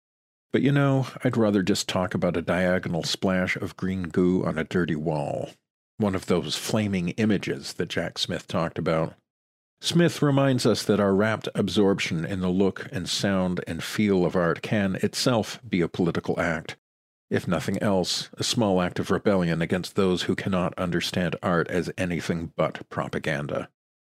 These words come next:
Hey, now that American Thanksgiving is over, it's okay to put up the tree and ease into the season of giving.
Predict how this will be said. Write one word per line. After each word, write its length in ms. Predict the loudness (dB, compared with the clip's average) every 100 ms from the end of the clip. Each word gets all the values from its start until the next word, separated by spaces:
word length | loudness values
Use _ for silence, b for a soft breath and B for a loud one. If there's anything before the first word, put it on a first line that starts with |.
| _ _ _ _ _ _ _ 0
Hey, 680 | 4 6 6 4 -2 -8 -6
now 260 | 0 2 4
that 260 | 2 2
American 560 | 0 2 2 2 0 -2
Thanksgiving 600 | 0 0 0 2 2 4
is 120 | 4
over, 320 | 4 2 2
it's 160 | 0 -2 0
okay 340 | 2 4 2
to 80 | 2
put 220 | 2 2
up 160 | 2 -2
the 80 |
tree 420 | -4 0 2 2 0
and 200 | -2 -6 -6
ease 420 | -2 0 0 -2
into 380 | -2 -2 0 0
the 140 | 0
season 480 | 0 2 2 4 2
of 140 | 2 2
giving. 500 | 2 4 0 -2